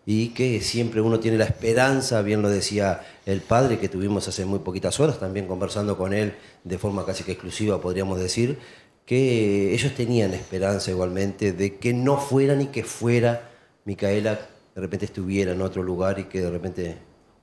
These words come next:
uno como padre también, eh, siempre tiene ese sentimiento de que,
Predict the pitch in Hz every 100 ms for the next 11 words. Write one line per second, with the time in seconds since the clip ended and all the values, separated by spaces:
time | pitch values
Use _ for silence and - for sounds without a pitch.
0 | - 98 98 92 92 87 95 98 90 90
1 | 90 95 92 90 80 - _ _ - 107
2 | 98 101 - 104 95 95 98 85 90 90
3 | 98 95 92 90 92 85